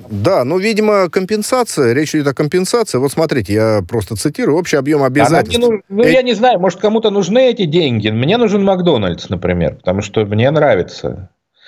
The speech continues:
Speaker 1: Ну,
Speaker 2: А, условный.
Speaker 1: а вареничная,
Speaker 2: Значит,
Speaker 1: блинная, пельменная?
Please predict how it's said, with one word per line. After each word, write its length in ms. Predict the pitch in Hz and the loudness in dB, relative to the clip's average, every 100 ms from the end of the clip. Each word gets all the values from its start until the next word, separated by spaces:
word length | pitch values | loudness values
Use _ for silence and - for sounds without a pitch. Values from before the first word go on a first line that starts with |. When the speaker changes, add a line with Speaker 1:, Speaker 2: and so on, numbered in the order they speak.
| - - | -18 -6
Speaker 1:
Ну, 180 | 101 160 | 0 2
Speaker 2:
А, 720 | 92 98 98 98 98 95 90 - - | 4 4 4 4 4 2 -2 -10 -4
условный. 500 | 127 - 147 95 101 | -2 2 2 2 0
Speaker 1:
а 40 | |
вареничная, 760 | 139 170 170 190 180 - 165 165 | 0 0 2 0 0 -2 2 4
Speaker 2:
Значит, 180 | 139 123 | 4 0
Speaker 1:
блинная, 560 | 113 151 180 170 151 123 | 0 0 0 2 0 0
пельменная? 840 | 151 139 139 147 139 127 117 | 0 2 0 0 0 0 0